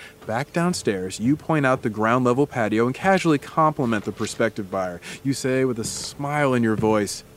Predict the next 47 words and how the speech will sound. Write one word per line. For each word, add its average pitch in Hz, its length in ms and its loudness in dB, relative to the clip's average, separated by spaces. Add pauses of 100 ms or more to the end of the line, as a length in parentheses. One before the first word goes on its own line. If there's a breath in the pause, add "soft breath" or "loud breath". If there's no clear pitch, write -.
(300 loud breath)
"You 233 120 0
seem 240 240 0
like 214 120 2
the 170 80 0
kind 151 260 2
of 117 80 4
husband 117 340 4
who'd 104 120 0
really 120 220 4
appreciate 110 680 0
having 107 300 0
your 104 160 -2
own 104 320 -2
barbecue 104 480 0
deck." 90 300 -6 (840 loud breath)
Missus 135 320 2
Joyner 120 340 2
shares 113 340 0
a 117 60 -2
look 107 220 -2
with 110 80 2
her 110 80 2
husband. 104 420 -4
They 139 100 2
both 156 220 2
smile, 117 480 0
a 117 60 -6
conspiratorial 113 1000 0
grin. 101 400 -4 (300 loud breath)
Seems 123 320 -2
you 107 80 -2
hit - 240 -4
your 120 80 0
mark. 110 360 0 (300 loud breath)
To 151 100 -2
seal 170 240 4
the 160 120 -2
deal, 131 260 4
you 135 140 4
say, 131 260 2 (100)
"And 139 160 0
Missus 180 320 2
Joyner, 104 380 -2
if 123 140 -8
I'm 208 160 0
guessing 139 360 -6
right, 165 300 0